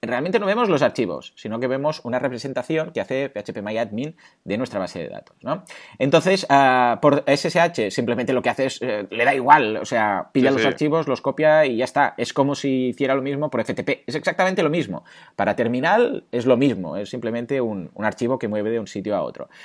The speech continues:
Speaker 1: Y además cuando los, los miras, entras dentro y, y ves que hay comandos por ahí. Es una cosa muy rara.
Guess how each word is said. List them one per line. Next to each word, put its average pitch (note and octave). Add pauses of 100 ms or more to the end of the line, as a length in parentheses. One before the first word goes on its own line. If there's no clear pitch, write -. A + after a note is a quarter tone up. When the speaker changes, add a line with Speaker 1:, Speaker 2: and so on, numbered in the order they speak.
(220)
Speaker 1:
Y -
además A2
cuando C3+
los, A2+
los G#2+
miras, F3
entras C3+
dentro E3+
y, A2
y -
ves A#2
que D3+
hay C#3
comandos D#3+
por G#2
ahí. C#3+
Es -
una G#3
cosa C#3+
muy F#2
rara. -